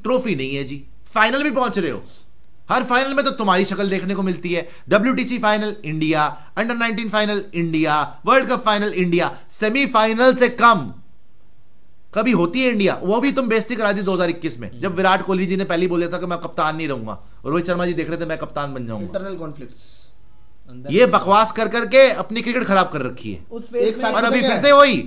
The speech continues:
Speaker 1: कि रोहित होएगा कि हार्दिक होगा, बेड़ा गर्क करवा लो बेटा अपना।
Speaker 2: सबसे ज्यादा बुरा भी इस बात का लगता है ना कि जब आप नहीं जीत रहे थे, उस समय तो चलो एक player
Speaker 3: हाँ।
Speaker 2: इतालिया देकर सचिन तेंदुलकर, जब तक batting कर रहा होता था, टीवी on,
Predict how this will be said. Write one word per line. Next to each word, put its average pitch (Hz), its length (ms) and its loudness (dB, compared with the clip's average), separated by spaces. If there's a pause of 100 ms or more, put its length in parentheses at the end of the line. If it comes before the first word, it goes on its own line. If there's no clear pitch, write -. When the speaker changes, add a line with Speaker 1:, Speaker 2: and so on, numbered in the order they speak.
(240)
Speaker 1:
कि 233 100 -2
रोहित 226 320 2
होएगा 254 200 0
कि 254 100 0
हार्दिक 185 360 4
होगा, 160 180 2
बेड़ा 214 240 4
गर्क 254 240 2
करवा 220 240 4
लो 226 100 2
बेटा 226 180 0
अपना। 135 380 -4
Speaker 2:
सबसे 147 220 -12
ज्यादा 190 180 -8
बुरा 165 240 -8
भी 180 100 -10
इस 160 80 -10
बात 160 240 -12
का 165 60 -10
लगता 139 240 -10
है 127 100 -10
ना 180 80 -12
कि 190 140 -12
जब 156 240 -12
आप 156 180 -10
नहीं 151 240 -14
जीत 165 140 -14
रहे 160 140 -10
थे, 190 40 -8
उस 185 80 -12
समय 190 100 -12
तो 185 100 -12
चलो 180 220 -10
एक 180 200 -12
player 175 180 -8
Speaker 3:
हाँ। 165 80 -8
Speaker 2:
इतालिया 165 260 -10
देकर 165 240 -12
सचिन 156 320 -14
तेंदुलकर, 117 440 -14
जब 147 180 -10
तक 170 140 -10
batting 170 300 -10
कर 170 100 -10
रहा 165 120 -10
होता 170 180 -12
था, 208 40 -10
टीवी 160 320 -12
on, 180 160 -10